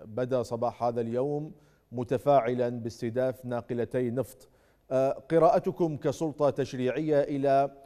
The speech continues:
خطورة مثل هذه الأحداث على الحالة العراقية؟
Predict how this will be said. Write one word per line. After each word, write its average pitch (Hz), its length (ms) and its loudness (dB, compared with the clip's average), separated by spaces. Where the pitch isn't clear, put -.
خطورة 165 640 2
مثل 139 340 -4
هذه 127 280 2
الأحداث 120 500 -2
على 113 180 -4
الحالة 107 300 -4
العراقية؟ 92 540 -12